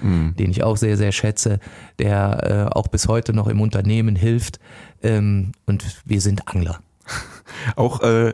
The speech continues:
Speaker 1: in, in Skandinavien auch? Weil das muss man vielleicht dazu sagen, ähm, als, als wir per Mail korrespondiert haben, da hatten Sie mir geschrieben, „Ich bin gerade noch in Skandinavien, aber wir können das gerne nächste Woche machen.“ Das fand ich sehr schön. Da waren Sie auch angeln.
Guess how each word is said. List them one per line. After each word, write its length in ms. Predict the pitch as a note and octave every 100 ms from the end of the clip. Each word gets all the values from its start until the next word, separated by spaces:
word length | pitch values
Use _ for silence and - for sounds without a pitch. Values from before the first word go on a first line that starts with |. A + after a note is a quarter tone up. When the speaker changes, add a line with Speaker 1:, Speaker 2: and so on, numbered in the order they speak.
| -
Speaker 1:
in, 200 | - A2
in 140 | A#2 A2+
Skandinavien 880 | - G#2+ A#2 G2+ A#2 C#3+ E3 E3 -
auch? 340 | C#3 F#3+ E3
Weil 140 | A#2+ B2 - - - -
das 160 | G#2 C3
muss 120 | C3
man 80 | A#2+
vielleicht 240 | A#2 A2+
dazu 220 | A2+ A#2+
sagen, 360 | A#2 A#2 A#2 A#2
ähm, 340 | G#2+ G#2+ G#2+ G#2+
als, 300 | G#2 G#2+ -
als 260 | G#2+ G#2 G#2
wir 220 | G#2 A2+
per 180 | A2+ G#2+
Mail 340 | G#2+ A#2 C#3
korrespondiert 840 | C3+ A2+ A2+ - G#2+ G#2 B2 - A2
haben, 260 | A2+ A#2+
da 100 | G#2+
hatten 220 | A2 A#2+
Sie 320 | G#2+ A2 A2 A2
mir 140 | G#2
geschrieben, 440 | G2+ - A#2 A2+ A2 - -
„Ich 120 | -
bin 160 | - C#3
gerade 260 | C3+ C3 B2+
noch 200 | A#2 A#2+
in 100 | A#2
Skandinavien, 1000 | - A2 A2 G2+ C3+ C#3+ C3+ C3+ D3 A2+
aber 300 | A2 A2+ A2+
wir 60 |
können 220 | - A#2
das 140 | A2 G#2+
gerne 260 | A2 A2+
nächste 300 | A2 A2+ -
Woche 260 | G#2 G#2+ C3
machen.“ 360 | A2 A#2 C#3 C#3+
Das 100 | -
fand 160 | G#2+
ich 100 | G2+
sehr 120 | G#2+
schön. 200 | G2+ A2+
Da 80 | A#2+
waren 160 | C3 C3+
Sie 100 | C3
auch 200 | - -
angeln. 400 | F2+ E2+ E2+